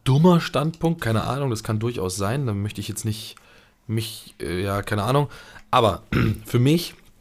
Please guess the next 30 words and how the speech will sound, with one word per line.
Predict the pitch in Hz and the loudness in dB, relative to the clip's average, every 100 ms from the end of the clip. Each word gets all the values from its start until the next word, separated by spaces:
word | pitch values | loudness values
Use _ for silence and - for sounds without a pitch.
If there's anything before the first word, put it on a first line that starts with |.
| _ _ _ _ - | _ _ _ _ -14
fühlt | - - 139 | -4 2 2
sich | - | 2
das | - 123 | -2 -2
auch | - - | -2 -2
so | - 123 | 0 0
ein, | 117 113 - - _ | 0 -4 -18 -20 _
nach | 113 120 - | -2 0 0
so | 123 | 0
einer | 123 123 117 110 _ - - | 0 0 0 -6 _ -12 -6
gewissen | 117 135 147 143 131 - - | -2 0 0 0 -2 -8 -16
Kapitulation | - - 135 - 131 127 - 160 190 175 - | -8 -4 -4 0 0 2 4 6 6 2 0
an, | 101 98 87 | -2 0 0
wenn | 104 107 104 98 - | 0 2 0 -2 -6
ein | 98 101 101 95 - - _ _ - | -4 -2 0 -2 -6 -20 _ _ -8
Hersteller | 104 123 - 139 127 | 0 0 2 0 0
wie | 123 | -2
V | - 107 | 0 0
W | 104 110 156 170 - - - - | 2 2 0 -2 -10 -20 -20 -16
von | - 127 | -2 0
einem | 120 113 110 | 2 2 0
chinesischen | 107 120 135 156 139 120 | 0 2 4 4 2 2
Automobilhersteller | 104 113 113 107 113 110 107 - 113 117 | 0 2 0 0 2 2 2 0 0 2
dann | 110 113 | 0 0
die | |
Plattform | 110 120 139 165 147 | -2 -2 -2 0 0
einkauft | - 101 104 104 117 - | 0 -2 -2 0 0 -2
und | 110 | -2
sagt, | 117 113 | 0 0
„Okay, | 104 - 120 | -2 0 0
komm, | 110 120 110 | 2 2 2